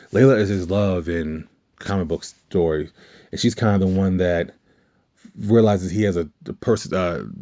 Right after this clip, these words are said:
dissociative personality, and she kinda can help him bring it out and in when he needs to.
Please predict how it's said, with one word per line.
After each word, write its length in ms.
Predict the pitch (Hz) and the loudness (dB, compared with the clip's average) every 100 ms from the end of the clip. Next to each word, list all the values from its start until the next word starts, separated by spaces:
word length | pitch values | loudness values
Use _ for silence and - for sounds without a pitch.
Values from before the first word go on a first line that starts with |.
| - | -10
dissociative 420 | 107 117 98 101 | -4 -4 -2 0
personality, 640 | 110 95 95 98 104 95 85 | 0 0 0 0 2 0 -2
and 80 | |
she 80 | 87 | -6
kinda 220 | 98 95 | -4 -4
can 120 | 92 82 | -4 -6
help 200 | 92 87 | -6 -6
him 200 | 85 - _ - _ _ _ _ | -8 -10 _ -20 _ _ _ _
bring 280 | 101 107 98 | 2 4 4
it 200 | 95 95 _ 101 | 4 0 _ 0
out 260 | 101 98 | 0 0
and 120 | 98 | -6
in 360 | 101 101 110 113 | -2 2 2 2
when 120 | 98 | -2
he 120 | 101 | -2
needs 300 | 95 101 110 - | 0 0 -2 2
to. 280 | 123 131 | 4 4